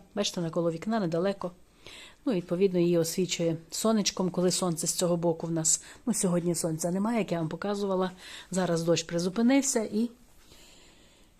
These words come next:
трошечки спокійніше на дворі, нема такого вітру.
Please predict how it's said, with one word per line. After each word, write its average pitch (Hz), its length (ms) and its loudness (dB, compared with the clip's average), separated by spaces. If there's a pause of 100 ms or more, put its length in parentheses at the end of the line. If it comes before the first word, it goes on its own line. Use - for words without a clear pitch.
(1600)
трошечки 202 520 2
спокійніше 170 720 0
на 156 100 0
дворі, 151 300 -2
нема 165 200 0
такого 165 320 -6
вітру. 147 360 -6